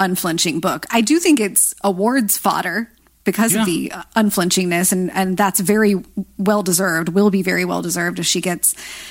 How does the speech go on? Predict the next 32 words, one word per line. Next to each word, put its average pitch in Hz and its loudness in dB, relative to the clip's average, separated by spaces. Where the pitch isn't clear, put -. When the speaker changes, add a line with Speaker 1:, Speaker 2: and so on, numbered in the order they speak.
Speaker 1:
nominations 196 2
or 175 -4
wins 196 0
awards 196 0
for 180 0
it. 175 -2
I 240 2
had 285 2
an 277 4
interesting 277 4
accidental 196 0
moment 190 0
of 196 -4
compare 202 0
contrast 196 0
because 202 4
right 220 2
before 220 2
I 226 0
read 240 2
it, 294 4
I 202 0
read, 190 0
um, 180 0
What 214 0
Looks 208 2
Like 196 -2
Bravery 196 4
by 185 2
Laurel 165 4
Speaker 2:
Mm. 151 2
Speaker 1:
Braitman, 254 8